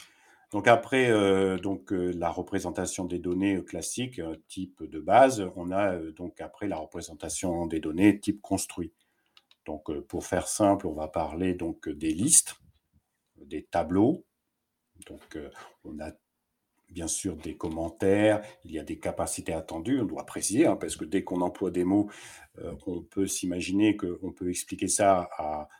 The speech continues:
en première, en terminale, bac plus un, bac plus deux, et cetera. Donc, il faut préciser,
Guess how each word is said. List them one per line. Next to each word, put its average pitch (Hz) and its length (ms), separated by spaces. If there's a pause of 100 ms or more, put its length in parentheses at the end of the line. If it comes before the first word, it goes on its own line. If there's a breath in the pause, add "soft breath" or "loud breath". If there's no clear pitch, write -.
(160 soft breath)
en 98 100
première, 92 480
en 87 80
terminale, 92 540
bac 80 240
plus - 220
un, 87 120
bac 82 200
plus 85 200
deux, 87 60
et 87 60
cetera. 104 360
Donc, 104 200
il 90 60
faut 87 140
préciser, 98 680